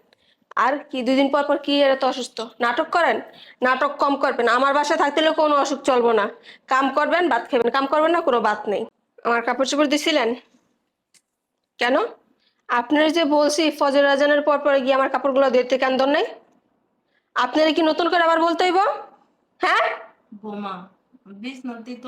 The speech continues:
Speaker 2: লড়তে পারতাছি না।
Speaker 1: লড়তে পারবেন কেমনে? তাহলে লাইটটা কিভাবে এলেন পোলার কাছে বলার জন্য, হ্যাঁ? যদি লড়তেই না পারেন, আপনারা কি আপনার ছেলে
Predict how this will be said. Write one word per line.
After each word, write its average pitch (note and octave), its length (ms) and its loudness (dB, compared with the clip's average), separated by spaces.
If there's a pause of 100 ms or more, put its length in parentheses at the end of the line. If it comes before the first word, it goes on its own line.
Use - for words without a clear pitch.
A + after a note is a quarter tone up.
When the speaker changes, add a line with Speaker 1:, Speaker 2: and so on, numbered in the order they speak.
Speaker 2:
লড়তে A#3+ 280 -12
পারতাছি A3+ 380 -18 (100)
না। F3+ 60 -20 (340)
Speaker 1:
লড়তে G#4+ 280 0 (100)
পারবেন G4+ 320 2
কেমনে? F4 280 2 (240)
তাহলে D#4+ 160 0
লাইটটা D#4+ 360 0
কিভাবে F#4+ 300 2
এলেন F4 220 0
পোলার D#4+ 260 2
কাছে E4 220 0
বলার C#4+ 320 2
জন্য, C4+ 120 2 (100)
হ্যাঁ? E4 140 0 (880)
যদি C#4+ 120 2 (100)
লড়তেই G4 420 2
না G#4 120 2
পারেন, A4 220 2 (400)
আপনারা D#4 260 0
কি F4+ 100 -4
আপনার E4+ 200 0
ছেলে F4+ 120 2